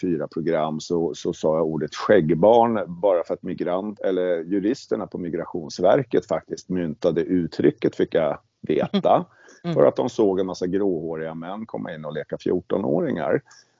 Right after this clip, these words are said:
Speaker 1: Och jag var involverad i en del ärenden där riktiga barn hade blivit våldtagna av vuxna män som de har satt i samma rum då på asylboende och så vidare, va. Men media har bara varit intresserade av att köra den här Annie Lööfs gymnasielags, eh,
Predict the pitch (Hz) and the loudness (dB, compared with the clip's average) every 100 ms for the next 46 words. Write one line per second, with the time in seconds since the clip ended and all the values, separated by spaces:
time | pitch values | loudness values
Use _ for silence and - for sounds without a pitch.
0 | - 113 110 110 104 110 107 104 101 104 | 0 6 8 6 4 2 2 0 0 2
1 | 110 107 104 92 90 87 90 80 87 85 | 2 2 -2 -4 -4 -4 -6 -8 -12 -16
2 | 85 82 78 78 92 - 101 95 82 73 | -18 -14 -12 -12 -14 -6 -2 -2 -4 -6
3 | 76 78 69 76 87 80 73 92 92 87 | -8 -12 -12 -10 -6 -6 -6 -4 -4 -6
4 | 73 80 - - 76 80 98 101 90 82 | -8 -10 -10 -8 -6 -4 -4 -6 -6 -4
5 | 82 - 82 - 85 90 80 80 78 80 | -4 -2 -4 -2 -2 0 0 0 0 4
6 | 98 104 95 76 76 - 76 - 76 71 | 4 4 0 -2 -4 -6 -6 -2 -2 0
7 | 87 95 98 90 - 82 71 67 73 67 | 0 0 0 -2 0 0 0 -2 -2 -4
8 | 73 - - - 110 113 110 120 127 139 | -6 -12 -20 0 6 6 6 6 8 6
9 | 139 135 120 104 98 104 92 98 107 104 | 4 4 2 2 0 -6 -8 -6 -2 0
10 | 101 92 87 90 - - - 98 90 107 | 0 -2 -4 -6 -8 -12 -6 -2 -2 -4
11 | 107 85 - 85 85 80 78 76 - 87 | -6 -8 -8 -8 -6 -4 -6 -8 -4 -4
12 | 80 85 78 - 82 78 82 78 - - | -2 -4 -4 -4 -4 0 -2 -2 -6 -18
13 | - _ _ _ _ _ _ _ - 110 | -20 _ _ _ _ _ _ _ 2 6
14 | 113 | 6